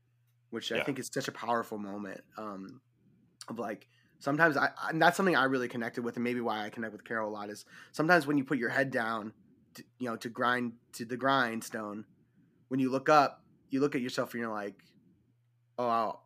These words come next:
Speaker 1: this is not the person I remember when I w-, look down."
Speaker 2: Yeah.
Speaker 1: Um, I don't wanna
Speaker 2: Well, it's
Speaker 1: look at
Speaker 2: just
Speaker 1: th-,
Speaker 2: another
Speaker 1: I don't wanna look at this
Speaker 2: it
Speaker 1: person.
Speaker 2: it's another distraction, you know what I mean?
Speaker 1: Mm-hmm.
Speaker 2: So, like, well, there was,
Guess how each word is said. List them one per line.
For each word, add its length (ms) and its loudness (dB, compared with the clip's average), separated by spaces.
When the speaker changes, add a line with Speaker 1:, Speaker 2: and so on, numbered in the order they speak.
Speaker 1:
this 240 -4
is 80 -12
not 140 2
the 60 -6
person 260 -4
I 40 -2
remember 580 -2
when 120 -6
I 60 -6
w-, 260 -8
look 200 -4
down." 440 2
Speaker 2:
Yeah. 220 -2
Speaker 1:
Um, 240 -8
I 80 0
don't 120 4
wanna 160 0
Speaker 2:
Well, 60 4
it's 80 0
Speaker 1:
look 40 2
at 60 2
Speaker 2:
just 60 -4
Speaker 1:
th-, 40 0
Speaker 2:
another 340 4
Speaker 1:
I 60 2
don't 100 2
wanna 140 0
look 160 0
at 100 -6
this 200 -8
Speaker 2:
it 140 -2
Speaker 1:
person. 200 -10
Speaker 2:
it's 180 -4
another 340 2
distraction, 600 -2
you 140 -6
know 120 0
what 100 -2
I 40 -4
mean? 240 -4
Speaker 1:
Mm-hmm. 40 -10
Speaker 2:
So, 280 -2
like, 280 0
well, 120 -8
there 140 0
was, 180 -2